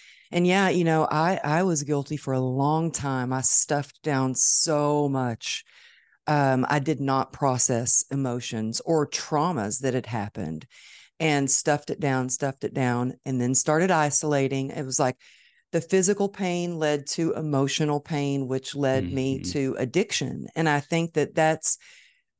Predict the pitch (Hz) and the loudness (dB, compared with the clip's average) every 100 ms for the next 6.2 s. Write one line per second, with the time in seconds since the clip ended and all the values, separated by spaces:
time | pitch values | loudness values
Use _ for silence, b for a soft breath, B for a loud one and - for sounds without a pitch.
0 | - 170 170 - 160 156 170 156 147 143 | -6 0 2 2 2 2 0 -4 -2 -2
1 | 139 139 139 143 - 175 196 160 135 135 | 0 2 2 0 -4 -4 0 0 2 0
2 | 139 135 135 123 139 147 202 165 - - | 0 0 -2 -2 0 2 2 -2 -4 -8
3 | - 139 131 131 139 127 151 208 160 117 | -6 -2 0 2 0 0 0 0 -2 -2
4 | 113 110 - 135 120 117 143 165 - 127 | -2 -2 -2 -2 -4 -2 -2 -2 -4 -6
5 | 127 123 117 110 123 117 120 - 139 120 | -4 -4 -4 -4 -4 -4 -4 -4 -6 -4
6 | 113 110 | -4 -6